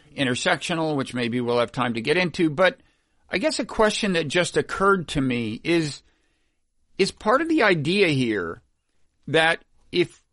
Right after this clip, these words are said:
you bring into the conversation people who have traditionally had less power within society,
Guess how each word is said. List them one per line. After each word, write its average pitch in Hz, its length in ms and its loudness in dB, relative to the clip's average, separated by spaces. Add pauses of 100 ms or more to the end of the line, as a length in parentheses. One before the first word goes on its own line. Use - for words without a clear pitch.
you 175 240 -4
bring 208 420 2
into 254 500 2
the 196 180 0
conversation 170 1300 -2 (520)
people 202 420 2
who 170 140 6
have 156 640 0 (320)
traditionally 180 460 -2
had 160 180 2
less 160 340 2
power 147 440 2
within 139 400 -2
society, 147 840 -2